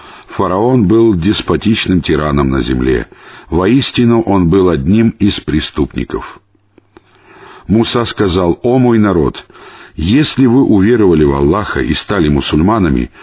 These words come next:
то уповайте на Него». Они сказали: «Мы уповаем на одного Аллаха. Господь наш,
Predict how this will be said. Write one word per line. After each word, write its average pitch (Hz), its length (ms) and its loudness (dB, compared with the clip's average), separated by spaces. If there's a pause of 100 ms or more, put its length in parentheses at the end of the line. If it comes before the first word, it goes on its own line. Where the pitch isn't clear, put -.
(220)
то 90 100 0
уповайте 87 680 0
на 87 120 0
Него». 64 500 0 (920)
Они 92 240 0
сказали: 73 680 -2 (380)
«Мы 120 180 2
уповаем 123 640 2
на 110 100 0
одного 101 460 0
Аллаха. 87 720 -2 (640)
Господь 107 480 0
наш, 71 400 -4